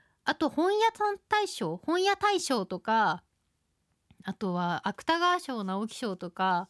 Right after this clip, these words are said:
で話題になってる作品だと、結構こう、手に取りやすいじゃないですか、きっかけとして。なんですけど、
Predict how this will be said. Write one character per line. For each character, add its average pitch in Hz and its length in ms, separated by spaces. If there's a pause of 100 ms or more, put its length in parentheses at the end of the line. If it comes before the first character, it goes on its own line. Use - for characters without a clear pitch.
(160)
で 269 100
話 214 180
題 359 240
に 381 100
な 381 120
っ 381 80
て - 180
る 170 180
作 190 280
品 190 220
だ 185 120
と、 254 380 (640)
結 - 160
構 208 140
こ 196 120
う、 185 40
手 311 140
に 226 100
取 220 180
り 277 40
や 302 100
す 330 120
い 285 60
じ 214 60
ゃ 175 60
な 165 120
い 165 60
で 180 80
す - 80
か、 - 160
き 214 100
っ - 20
か - 160
け 170 120
と 165 100
し - 100
て。 - 180 (600)
な 349 120
ん 320 40
で 208 100
す - 80
け 160 120
ど、 165 300